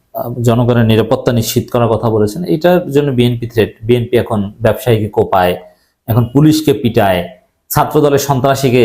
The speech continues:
থানা থেকে সারিয়ে আনতে যে থানায় হামলা করে, সেখানে বিসিএস কালের পুলিশ কর্মকর্তা আহত হয়।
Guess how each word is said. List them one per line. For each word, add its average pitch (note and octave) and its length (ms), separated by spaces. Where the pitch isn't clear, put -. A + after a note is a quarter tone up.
থানা B2+ 200
থেকে C3 220
সারিয়ে B2+ 360
আনতে B2+ 320
যে A#2+ 140
থানায় A#2+ 320
হামলা A#2+ 320
করে, G2 260
সেখানে B2+ 280
বিসিএস B2+ 380
কালের C3+ 220
পুলিশ C3 240
কর্মকর্তা B2 460
আহত B2 220
হয়। F#2+ 260